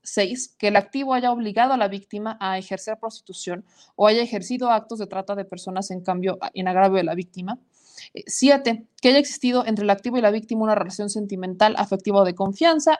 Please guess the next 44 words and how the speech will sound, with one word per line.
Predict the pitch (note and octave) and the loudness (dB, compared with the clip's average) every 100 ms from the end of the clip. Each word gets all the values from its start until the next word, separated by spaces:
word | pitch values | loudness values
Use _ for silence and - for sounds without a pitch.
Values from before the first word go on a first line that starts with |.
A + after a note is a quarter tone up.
| _ | _
Y | G3+ | -8
ocho, | - A3+ A3+ G3 - _ - _ | -2 -2 -2 -12 -12 _ -20 _
que | D#4+ | 2
la | E4 | 2
víctima | C#4+ C4 - C4 C4 | 2 -2 -6 -4 -4
haya | A#3 A3 | -4 -6
sido | A3 A3+ | -6 -6
incomunicada, | G#3+ G3+ F#3+ F3+ F3+ F#3+ E3 - | -6 -8 -8 -8 2 4 4 2
cualquiera | F#3+ F#3 G#3 G#3 | 0 0 2 2
que | G#3+ | 2
sea | F#3+ G3+ G3+ | -4 -2 -2
el | G3 F#3 | -2 -10
tiempo | G3 F#3 | -12 -12
previo | F3+ G3 G#3+ | -8 -8 -8
a | G3+ | -10
la | F3+ | -10
privación | - - - F#3 - | -12 -18 -14 -14 -14
de | F3 | -18
la | D3 | -18
vida. | - - _ - - - _ _ | -20 -20 _ -20 -18 -18 _ _
Esto | D#4+ F#4+ - G#4 | 4 4 2 -2
es | G4 | -2
lo | F4 | -2
que | C4+ | -4
establece | C4 B3 C4 B3+ C4 | -2 0 -2 -4 -6
un | |
delito | B3+ A3+ A3 | -6 -6 -8
de | A3+ | -10
feminicidio, | A#3+ B3 B3+ C#4+ A#3+ - | -8 -8 -6 -6 -8 -8
cualquiera | - A#3+ A#3 C#4 C4 | 2 4 4 4 4
de | C4 | 2
estos. | C4+ - - - _ _ - _ - | -2 -8 -20 -20 _ _ -20 _ -2
En, | C4 C4 C4+ B3+ - | 0 0 -2 -8 0
¿qué | E4 | 2
es | |
lo | F4+ | 2
que | F4+ | 0
tienen | C4+ D4+ D4+ | -2 -2 -2
en | C4+ | -4
común? | B3 A3+ C#4+ G4+ - _ _ | -6 -4 -4 -6 -12 _ _
Que | - A3+ A#3 A3+ | -4 -2 -2 -2
hay | A3+ | -2
una | A#3+ B3 | -2 -4
relación, | A3 G3 F3+ - | -4 -6 -10 -14